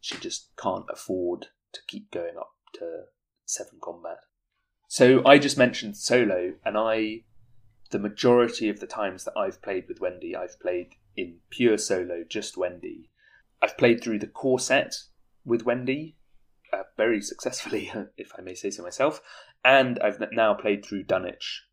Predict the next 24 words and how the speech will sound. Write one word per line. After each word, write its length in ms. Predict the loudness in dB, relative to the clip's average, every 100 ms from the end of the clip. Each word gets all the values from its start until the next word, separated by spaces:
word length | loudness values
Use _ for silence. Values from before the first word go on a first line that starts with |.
| _ _ _ _
pure 240 | -2 0
solo 360 | 0 -6 -6 -6 -8
with 140 | -8
Wendy 480 | -8 -8 -10 -10 -14 _ _ _ _ _ _ -14
to 320 | -8 -8 -4 -4
a 80 | 2
very 480 | 6 6 4 -2 _ -10
satisfying 800 | -6 -6 -8 -10 -8 -8 -12 -20 _ _
conclusion 540 | -14 -10 -10 -10 -14
as 140 | -10 -4
well. 440 | -2 -2 -4 -12 _ _ -4
The 180 | -2 2
other 200 | 2 2
card 480 | 0 0 0 -4 -10 -10
that 140 | -10 -12 _ _ _ _ -2
I 120 | 0 0
think 220 | -4 -10
is 140 | -10
so 400 | -8 -4 0 0 0
powerful 460 | -2 -4 -4 -8
for 160 | -10 -8
Wendy 500 | -8 -8 -12 -14 -20 -20 -20 _ -14
in 140 | -8
solo 540 | -2 0 0 -2 -8